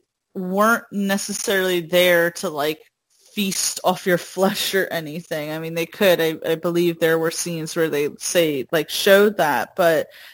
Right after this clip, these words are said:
at the same time, there was also, um, like, they, some of them, like, the higher ranking ones could, you know, stab you. They could use their frickin' swords and shit. And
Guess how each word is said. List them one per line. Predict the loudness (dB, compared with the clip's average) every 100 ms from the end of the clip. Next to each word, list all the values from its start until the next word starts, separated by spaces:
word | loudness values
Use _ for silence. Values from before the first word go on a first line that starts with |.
| _
at | -2 0
the | 0
same | -2 -2 -2
time, | -2 2 4 4 0 0
there | 2
was | 2 0
also, | 0 2 0 2 4 6 4 2 2 2
um, | 4 4 2 -2 -8 -16 _ _ _
like, | 0 0 0
they, | 0 2 0 -2 -8 -16
some | -6 4 4 4
of |
them, | 2 0
like, | -2 -4
the | -4
higher | -2 0 2 2
ranking | -2 -6 -8 -6
ones | -4 -4 -8 -10 -12
could, | -6 0 0 0 -2 -6 -12 -20 _
you | -4 -2
know, | 0 0 -2
stab | -4 0 4 6 6
you. | 2 0
They | 0
could | -2 -4
use | 0 2 2 0 -2
their | -2 0 2 4 4 4 0
frickin' | -2 -4 -4 -6
swords | -2 2 2 2 0 -4
and | -6
shit. | -4 2 6 6 4
And | 2 2 2 0 -4